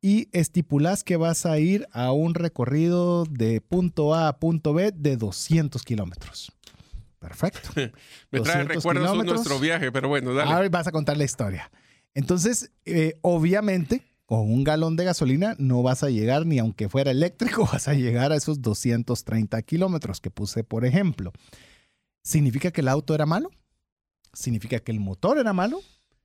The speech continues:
Speaker 1: ¿Significa que las llantas eran malas? ¿Significa que la carretera era mala? No, simplemente se quedó sin gasolina.
Speaker 2: No planificamos.
Speaker 1: Y para mí la gasolina es el efectivo.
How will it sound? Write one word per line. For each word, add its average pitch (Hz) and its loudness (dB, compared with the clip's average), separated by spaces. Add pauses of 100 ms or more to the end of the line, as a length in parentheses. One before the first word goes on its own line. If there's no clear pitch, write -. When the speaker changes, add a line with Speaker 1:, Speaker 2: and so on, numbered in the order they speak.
(120)
Speaker 1:
¿Significa 123 -2
que 104 -12
las 90 -10
llantas 175 -2
eran 185 2
malas? 233 -2
¿Significa 131 0
que 127 -6
la 107 -4
carretera 147 -2
era 196 2
mala? 277 -2 (380)
No, 170 -2
simplemente 175 -2
se 208 -6
quedó 110 -4
sin 147 -6
gasolina. 156 -2
Speaker 2:
No 139 -2
planificamos. 156 -6 (200)
Speaker 1:
Y 170 -2
para 143 0
mí 226 4
la 294 2
gasolina 196 0
es - -2
el 175 -2
efectivo. 147 -2